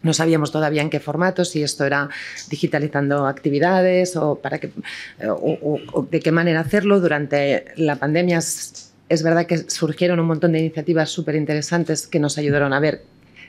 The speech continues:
qué queríamos hacer y qué no. Y en dos mil veintiuno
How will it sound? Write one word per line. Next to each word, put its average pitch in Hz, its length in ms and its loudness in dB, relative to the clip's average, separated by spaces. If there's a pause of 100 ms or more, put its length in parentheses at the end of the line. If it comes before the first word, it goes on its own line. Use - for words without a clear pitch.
(160)
qué 185 140 0
queríamos 156 400 0
hacer 156 240 2
y 139 60 0
qué 147 120 0
no. 208 300 2 (680)
Y 170 140 6
en 160 160 4
dos 156 180 2
mil 180 200 4
veintiuno 196 1000 4